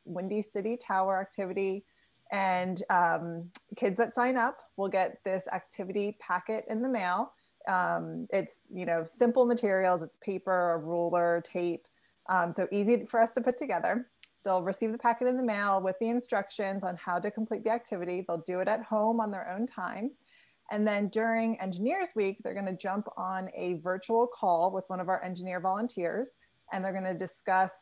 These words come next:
um, the project. They'll talk about their design, they'll talk about the engineering, um, elements of it. Um, and then they'll also have time to ask the engineer volunteer,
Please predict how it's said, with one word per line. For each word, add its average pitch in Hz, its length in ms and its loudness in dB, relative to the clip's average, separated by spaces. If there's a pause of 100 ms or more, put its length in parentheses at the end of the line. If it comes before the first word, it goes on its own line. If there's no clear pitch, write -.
(140)
um, 175 460 -4
the 220 80 -2
project. - 420 -2
They'll 170 140 0
talk 175 260 -2
about 175 320 0
their 175 160 0
design, 220 600 -2
they'll 180 120 0
talk 175 300 -6
about 170 380 -2
the 170 280 0
engineering, 170 540 -8 (380)
um, 165 280 -4
elements 247 560 2
of 214 180 2
it. 196 360 2 (380)
Um, 175 460 0
and 202 140 0
then 208 100 2
they'll 220 120 6
also 233 200 4
have 240 160 0
time 220 240 -4
to 208 160 -2
ask 196 400 -2
the 208 140 -6
engineer 190 400 -4
volunteer, 185 680 0